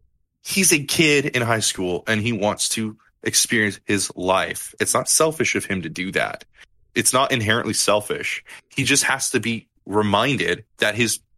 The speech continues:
power comes with responsibility, and also that he should be confident in whatever kind of hero he's gonna be, 'cause he won't be Tony. But it doesn't mean he can't be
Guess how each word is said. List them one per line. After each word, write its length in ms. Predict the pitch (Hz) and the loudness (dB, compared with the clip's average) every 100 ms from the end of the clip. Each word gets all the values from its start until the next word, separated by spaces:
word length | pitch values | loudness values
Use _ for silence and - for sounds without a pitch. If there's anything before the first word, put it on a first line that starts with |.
| - | -4
power 320 | 110 107 110 | 0 2 0
comes 260 | - 101 107 | 0 -2 -2
with 80 | |
responsibility, 800 | 101 101 104 92 87 123 117 104 - _ - | -2 -2 -2 -2 -2 0 2 0 -4 _ -4
and 100 | 135 139 | -4 0
also 480 | 143 190 - 127 139 _ _ _ - | 2 2 4 2 0 _ _ _ -2
that 200 | 156 - | -2 -2
he 140 | 135 | -4
should 160 | - 143 | -4 -6
be 100 | 127 | -4
confident 560 | - 127 139 123 110 | 0 0 0 -2 -2
in 100 | 110 | -4
whatever 300 | 104 104 117 | 0 2 0
kind 160 | 110 113 | 0 -2
of 80 | 107 | -2
hero 280 | 104 107 101 | 0 0 0
he's 180 | 107 | -4
gonna 200 | - 92 | -4 -6
be, 320 | 80 95 - _ - | -4 -6 -6 _ -8
'cause 120 | - 104 | -2 0
he 80 | |
won't 200 | 113 151 | 0 0
be 100 | 147 | 0
Tony. 480 | 117 127 131 101 - _ _ _ _ _ _ _ _ | 0 0 0 -2 -8 _ _ _ _ _ _ _ _
But 320 | 127 135 - - | 0 0 -4 0
it 60 | |
doesn't 220 | 147 147 | 0 2
mean 140 | 143 135 | 2 2
he 100 | 113 | 2
can't 280 | 135 131 101 | 0 0 0
be 400 | 107 107 101 | 0 2 0